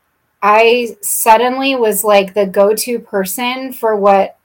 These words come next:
I kind of started to acknowledge as sort of, like, the orphans of our medical care. Um, like, the patients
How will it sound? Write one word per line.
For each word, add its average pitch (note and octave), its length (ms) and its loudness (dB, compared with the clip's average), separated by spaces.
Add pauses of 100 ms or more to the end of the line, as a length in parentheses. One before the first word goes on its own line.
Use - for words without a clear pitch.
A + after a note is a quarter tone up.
(120)
I G#3+ 160 0
kind A3+ 240 -4
of G#3+ 80 -6
started G3+ 360 0
to G3+ 140 -4
acknowledge F#3+ 520 0
as F#3 120 -6
sort F#3 160 -4
of, F3+ 120 -6
like, F3 180 -6
the F#3 80 -6
orphans F#3+ 580 -4
of F#3 140 0
our F3 140 -2
medical A3 760 -4
care. A#3 520 -4 (500)
Um, F#3+ 680 0 (100)
like, F#3+ 400 -2
the G3 180 -2
patients G3+ 840 -4